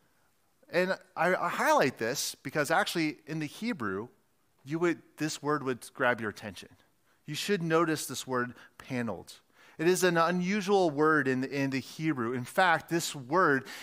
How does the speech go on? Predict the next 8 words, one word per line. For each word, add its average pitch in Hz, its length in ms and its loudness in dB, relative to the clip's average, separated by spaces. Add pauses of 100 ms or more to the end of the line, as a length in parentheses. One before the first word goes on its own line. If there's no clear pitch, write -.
is 156 140 0
only 202 200 2
used 160 480 0 (200)
in 156 420 0 (360)
other 233 300 4
places 220 680 2
to - 140 -4
describe 151 560 2